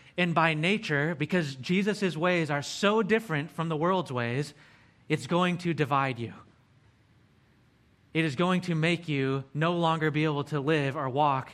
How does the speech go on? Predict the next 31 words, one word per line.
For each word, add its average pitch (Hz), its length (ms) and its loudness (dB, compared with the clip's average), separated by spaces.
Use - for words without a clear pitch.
the 135 80 -4
same 147 320 -2
way 135 240 0
as 113 160 -6
those 123 240 -2
who 139 100 -6
have 117 160 -4
rejected 120 420 -4
God. 104 320 -8
So - 160 -6
Jesus 190 340 0
is 165 120 -2
trying 170 240 2
to 147 80 2
really 156 260 2
drive 143 260 0
this 135 140 -2
home. 127 460 -4
And 185 180 4
that's 202 180 4
what 190 120 4
he 165 100 2
means 165 400 0
by 143 220 2
giving 156 380 -2
this 151 140 0
example 139 520 -2
of 131 280 -2
families 151 600 -2
being 123 240 -2
divided. 113 480 -2